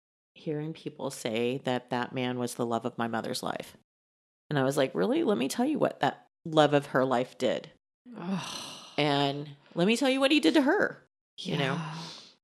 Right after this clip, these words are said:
Speaker 1: Um, and so I just don't keep those things secrets. And I,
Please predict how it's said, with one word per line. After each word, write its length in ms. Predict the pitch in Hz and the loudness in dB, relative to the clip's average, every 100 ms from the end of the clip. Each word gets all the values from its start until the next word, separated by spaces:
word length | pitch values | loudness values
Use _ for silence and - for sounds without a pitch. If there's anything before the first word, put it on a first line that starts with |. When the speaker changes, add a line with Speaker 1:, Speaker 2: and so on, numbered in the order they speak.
| _ _ - | _ _ -2
Speaker 1:
Um, 520 | 143 127 123 120 - _ _ _ _ _ _ _ _ _ - - | 0 0 -2 -4 -12 _ _ _ _ _ _ _ _ _ -14 -2
and 120 | 185 | 0
so 140 | 185 175 | 4 4
I 100 | 175 | 4
just 160 | - | 0
don't 120 | - | -4
keep 220 | - 175 - | -2 -4 2
those 200 | 139 - | 2 2
things 220 | 127 123 | -4 -6
secrets. 480 | 123 - 92 - 156 | -10 -6 -6 -6 -4
And 120 | 151 | 0
I, 260 | 156 165 | 0 0